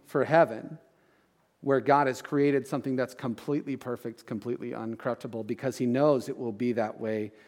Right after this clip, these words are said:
in perfection forever. Everything here on earth is passing away, but the beauty that heaven, uh, is described at the end of Revelation, that is forever. It's for all eternity.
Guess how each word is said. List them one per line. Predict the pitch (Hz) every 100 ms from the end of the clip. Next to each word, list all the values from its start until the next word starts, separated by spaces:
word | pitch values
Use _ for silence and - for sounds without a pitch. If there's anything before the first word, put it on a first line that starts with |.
| - 127
in | 107
perfection | 131 - 117 - 117 110 -
forever. | - 113 107 101 92 92
Everything | 135 156 160 151
here | 117 147
on | 139 131
earth | 139 139 131
is | 117
passing | - 127 127 - 127
away, | 120 135 110 107 113 _ _ _ _ _ -
but | 127
the | 143
beauty | 120 147 151 139
that | 135 -
heaven, | 147 139 135 131 - 135
uh, | 123 131
is | 135
described | - 131 - 139 135 131
at | 131
the |
end | 135 127
of | 120
Revelation, | 117 117 117 -
that | 117 107
is | 98 - _
forever. | - 117 113 92 - _
It's |
for | - 104
all | 101
eternity. | 92 104 98 95